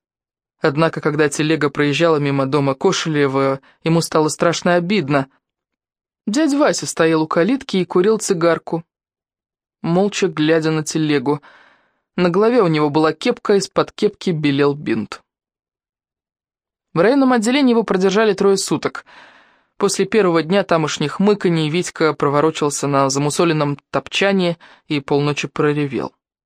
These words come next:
Где справедливость? Предатель ходит на свободе и злорадствует сейчас, конечно, а Витьку допрашивает хмурый недоверчивый лейтенант.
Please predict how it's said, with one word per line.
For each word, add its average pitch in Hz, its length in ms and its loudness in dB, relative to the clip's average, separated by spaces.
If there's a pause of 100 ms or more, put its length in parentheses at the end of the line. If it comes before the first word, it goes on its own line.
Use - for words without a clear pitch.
(920)
Где 151 280 -2
справедливость? - 840 -12 (920)
Предатель 165 460 0
ходит 175 400 -2
на 151 80 -2
свободе 147 560 0
и 147 60 0
злорадствует 135 640 -2
сейчас, - 340 -6
конечно, 165 480 0
а 139 60 0
Витьку 143 320 -4
допрашивает 165 640 -2
хмурый 156 400 0
недоверчивый 143 600 -2
лейтенант. 196 640 -2